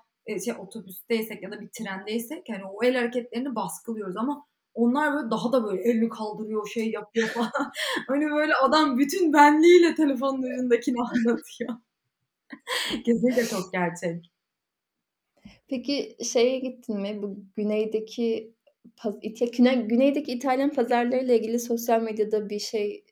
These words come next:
Speaker 1: Çok
Speaker 2: ne olmuştu
Speaker 1: gerçek.
Speaker 2: şu anda biraz hatırlayamadım ama bir video bir viral olmuştu sanki.
Speaker 1: Evet, o çok gerçek. Gittim gerçekten
Speaker 2: Gerçek mi?
Speaker 1: Sicilya'da, Catania'da pazara gittim ve o oradan bağırıyor, bu buradan bağırıyor, biri şarkı söylüyor, biri son ses müzik açmış falan.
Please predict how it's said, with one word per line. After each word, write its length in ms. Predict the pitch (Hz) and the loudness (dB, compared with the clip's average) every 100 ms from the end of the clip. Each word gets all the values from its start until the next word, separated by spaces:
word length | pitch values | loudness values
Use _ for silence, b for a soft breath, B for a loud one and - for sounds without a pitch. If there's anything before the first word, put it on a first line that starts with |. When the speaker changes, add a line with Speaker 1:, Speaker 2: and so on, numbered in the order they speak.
| - | -12
Speaker 1:
Çok 420 | - 262 240 240 - 208 | -2 2 2 2 -6 0
Speaker 2:
ne 40 | |
olmuştu 240 | 247 480 466 | 2 2 -2
Speaker 1:
gerçek. 180 | - 254 - | -4 -8 -4
Speaker 2:
şu 60 | 269 | -2
anda 200 | 349 277 233 | 0 0 2
biraz 300 | 240 240 247 | 0 0 -2
hatırlayamadım 580 | 240 269 285 320 247 269 | -4 2 4 6 4 2
ama 180 | 381 | 0
bir 120 | 240 233 | -2 0
video 300 | 247 254 233 | -2 -2 -4
bir 140 | 226 | -2
viral 240 | 233 247 233 | 2 4 6
olmuştu 380 | 208 190 190 | 4 0 -6
sanki. 440 | 190 - 240 240 208 | -6 -2 0 0 0
Speaker 1:
Evet, 220 | 214 208 - | -2 -2 0
o 120 | 240 | 2
çok 220 | 269 226 | 2 2
gerçek. 500 | 226 202 190 220 175 | 4 2 0 -6 -2
Gittim 380 | 226 233 - 277 | -2 -2 -4 -2
gerçekten 480 | 240 - 240 240 233 | -2 -2 0 0 -2
Speaker 2:
Gerçek 80 | 330 | -6
mi? 40 | |
Speaker 1:
Sicilya'da, 600 | - 226 240 233 226 226 233 | -6 -4 -2 0 0 0 -4
Catania'da 920 | 220 220 233 226 220 - 220 214 208 214 | -6 -2 0 0 -2 -8 -10 -8 -8 -8
pazara 320 | 208 185 208 | -8 -4 -4
gittim 400 | 220 220 - 311 - b b b b - | -4 -6 -8 -12 -12 b b b b -8
ve 160 | 226 302 | -2 0
o 440 | 254 - 247 269 285 | 0 0 0 2 0
oradan 360 | 285 294 285 | 2 4 4
bağırıyor, 460 | 285 277 285 294 233 | 2 0 0 -2 -2
bu 120 | 240 | -2
buradan 420 | 277 262 294 285 | -2 0 2 2
bağırıyor, 440 | 277 277 294 277 233 | 2 0 -2 -2 0
biri 160 | 277 | 0
şarkı 400 | 277 302 262 277 | 0 -2 -2 -4
söylüyor, 480 | 285 285 277 285 240 | -6 -4 -4 -4 -4
biri 180 | 254 277 | -4 -4
son 200 | 294 269 | -4 -4
ses 240 | 269 277 | -4 -4
müzik 320 | 247 254 277 - | -2 -2 -2 -2
açmış 360 | 262 - 269 | -6 -8 -10
falan. 220 | 339 381 | -6 -6